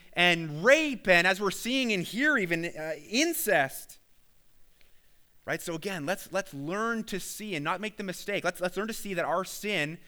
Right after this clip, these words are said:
i-, i-, i-, is dark. Let's see it for what it is. It's deserving of death. It's deserving of separation. You know, our sin alone, just take yourself as an individual, not your family beside you,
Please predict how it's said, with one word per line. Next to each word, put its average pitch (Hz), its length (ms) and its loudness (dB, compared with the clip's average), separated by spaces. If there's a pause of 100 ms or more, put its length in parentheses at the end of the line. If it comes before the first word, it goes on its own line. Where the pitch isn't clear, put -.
(240)
i-, - 20 -6
i-, 160 40 -6
i-, 160 640 -2
is 175 240 -2
dark. 190 520 -6 (680)
Let's - 160 -10
see 185 140 -4
it - 80 -8
for 156 100 -6
what 143 200 -2
it 135 100 -4
is. 127 400 -6 (680)
It's 139 140 -8
deserving 151 880 -4
of 120 420 -6 (400)
death. 156 400 -6
It's 127 200 -10
deserving 147 640 -2
of 123 80 -6
separation. 135 1000 -4 (680)
You 131 100 -10
know, 147 240 0
our 202 340 2
sin 196 500 -4
alone, 165 400 0
just 156 100 -10
take 196 180 -4
yourself 170 520 -2
as 147 260 0
an 156 160 -8
individual, 180 580 -2
not 156 200 0
your 190 80 -4
family 190 340 -6
beside 175 460 -2
you, 180 80 -8